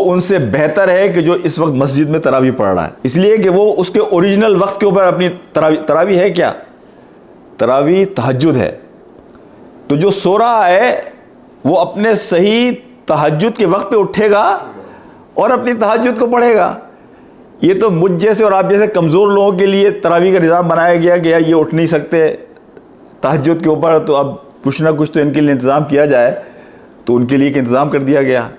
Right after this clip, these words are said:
एक मुतबादिल के तौर पर। अब मिसाल के तौर पे वो नमाज़ें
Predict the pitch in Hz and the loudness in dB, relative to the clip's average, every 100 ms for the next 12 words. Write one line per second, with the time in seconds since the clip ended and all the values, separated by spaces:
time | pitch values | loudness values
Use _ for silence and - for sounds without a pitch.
0 | - 110 - - 110 107 117 127 160 160 | -8 -8 -8 -8 -6 -4 -2 0 0 0
1 | 135 117 107 87 - - - 120 117 135 | 0 0 -2 -2 -6 -6 -2 0 0 0
2 | 160 160 156 143 151 143 110 151 170 175 | 0 0 -2 -2 0 0 0 0 0 0
3 | 160 110 107 117 120 127 143 151 160 165 | 0 -2 -2 0 0 0 0 0 -2 -4